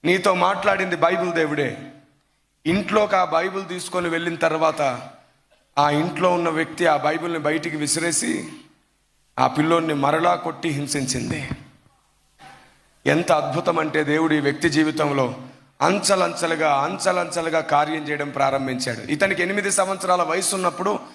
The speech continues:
మొట్టమొదటిసారి తన తల్లిని చూసే అవకాశం దొరికింది. ఎనిమిది సంవత్సరాల వయసు ఉన్నప్పుడు తల్లి జైల్లో నుండి బెయిల్ పైన ఇంటికి వచ్చేసింది. కొడుకులను చూసి, ఇద్దరిని చూసి బిగ్గరగా హత్తుకొని ఏడవడం ప్రారంభించింది.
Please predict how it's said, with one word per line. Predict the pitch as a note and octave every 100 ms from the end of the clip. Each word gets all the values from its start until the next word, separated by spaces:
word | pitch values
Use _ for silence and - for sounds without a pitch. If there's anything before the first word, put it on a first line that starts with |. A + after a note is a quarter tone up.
| - -
మొట్టమొదటిసారి | C#3+ E3 F#3 - B3+ A3+ A3 G3+ G#3 G3+ G3+
తన | F3
తల్లిని | - F3 F#3
చూసే | D#3+ E3+ D#3
అవకాశం | D3+ D3+ D3 C#3
దొరికింది. | B2+ A#2+ B2 A2+ C#3+ B2+ - _ _ _ _ _ D3
ఎనిమిది | F3+ G#3 G#3
సంవత్సరాల | G#3 G#3 A#3 A#3 A3
వయసు | G3+ F#3+ A3+ A3+
ఉన్నప్పుడు | A3 G3+ - F3+ C#3+ - _ -
తల్లి | F3 G#3+ F3+ B2+ - - - _ _ _ _ _ _ C#3+
జైల్లో | C#3+ G#3 A3 G#3+
నుండి | F3+ E3 C#3 G#2 - - _ -
బెయిల్ | C#3 F3+ A3 G#3+
పైన | F#3+ F3
ఇంటికి | E3+ D#3 E3
వచ్చేసింది. | D#3 D3 C#3 - - - - _ _ _ _ _ _ _ _ _ _ _ _
కొడుకులను | - E3+ F3+ F#3 F3
చూసి, | E3+ F3 D#3+
ఇద్దరిని | C3 F3+ F3+
చూసి | E3 D#3+ D#3+
బిగ్గరగా | D3 D3+ F#3 F#3 F3
హత్తుకొని | D3 D3+ - F3+ F3
ఏడవడం | D#3+ F3+ F#3 F#3
ప్రారంభించింది. | E3+ D#3 D3+ D3 C#3 - E3 D3 C#3+